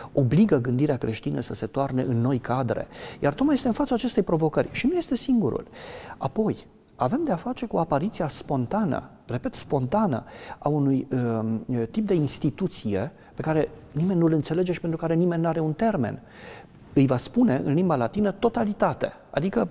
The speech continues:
aglomerația tuturor persoanelor care se ocupă cu așa ceva. Mai că în limba latină la asta se spune universitas și noi ne-am ales cu un termen al instituției de aici.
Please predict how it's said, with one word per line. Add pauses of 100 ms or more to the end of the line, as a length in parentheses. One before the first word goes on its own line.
aglomerația
tuturor
persoanelor
care
se
ocupă
cu
așa
ceva. (220)
Mai
că
în
limba
latină
la
asta
se
spune
universitas (220)
și
noi
ne-am
ales
cu
un
termen
al
instituției
de
aici.